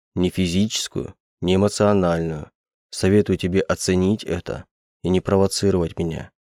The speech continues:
Мужские губы скользнули по моему виску, обжигая дыханием.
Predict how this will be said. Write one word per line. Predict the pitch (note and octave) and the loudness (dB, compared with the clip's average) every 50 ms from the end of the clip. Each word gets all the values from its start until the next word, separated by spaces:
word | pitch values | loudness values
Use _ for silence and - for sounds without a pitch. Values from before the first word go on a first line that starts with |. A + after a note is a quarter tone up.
| _ _ | _ _
Мужские | - G#2 A2+ - - - - D3+ C#3 A#2+ | 0 2 2 2 0 -2 2 2 4 4
губы | G#2+ A#2 C#3 E3 C#3+ A2+ | 4 4 2 2 2 0
скользнули | - - - G2+ G#2+ A2 C#3 D#3 D#3+ B2+ | 0 0 2 2 2 4 4 4 4 2
по | G2+ - F#2 | 2 0 2
моему | G2 G#2 G#2 G#2 G#2+ G#2 F#2+ | 2 4 4 4 4 2 2
виску, | G2+ G#2+ - - - - E3+ - | 0 -2 -4 -4 -2 0 0 0
обжигая | - - F#2+ F#2 F2 F2 F#2 G#2+ G2 | 0 -2 -2 0 0 0 2 0 0
дыханием. | F#2 F#2+ G2 - - F#2+ E2+ E2 D#2+ D#2+ D#2 D#2+ - | 0 0 -4 -4 -4 -4 -4 -4 -4 -6 -10 -12 -14